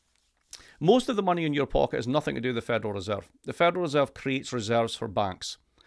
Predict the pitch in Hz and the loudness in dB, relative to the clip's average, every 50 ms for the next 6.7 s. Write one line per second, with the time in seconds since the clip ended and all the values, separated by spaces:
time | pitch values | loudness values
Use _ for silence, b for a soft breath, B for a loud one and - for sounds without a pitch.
0 | b b b b b - 160 185 180 165 180 156 127 147 147 143 143 127 143 - | b b b b b 2 4 4 4 4 0 0 2 4 4 4 4 2 0 -2
1 | 117 117 110 135 160 196 185 135 131 127 123 123 123 - - - - - 117 104 | 0 2 4 4 6 6 6 6 6 4 4 4 2 -4 -8 -12 -6 -4 -4 -2
2 | - 127 127 135 143 139 127 143 139 131 117 - - 117 113 110 104 98 113 107 | 2 4 6 6 6 4 2 -2 -4 -4 -4 -2 0 2 2 0 0 -2 -4 -2
3 | 113 107 110 113 - - 113 104 - 110 101 104 - - - 110 - 104 98 - | -2 -2 -2 -2 -6 -8 -10 -6 -2 0 2 2 0 -2 -6 -6 -6 -4 -2 -2
4 | 147 131 147 160 147 131 127 123 - - 131 123 117 113 120 110 - 107 110 107 | -2 -2 0 0 2 2 0 0 -2 -2 -2 -2 0 0 -2 -2 -2 -4 -4 -4
5 | 107 104 - 139 135 131 - - 117 110 107 104 - 110 107 - - - 180 196 | -4 -6 -4 -2 -2 -2 -2 0 0 0 -2 -2 -2 -4 -4 -2 2 4 4 4
6 | 202 190 185 170 160 175 160 156 156 160 151 123 107 | 6 2 2 4 4 4 6 4 2 2 2 0 -2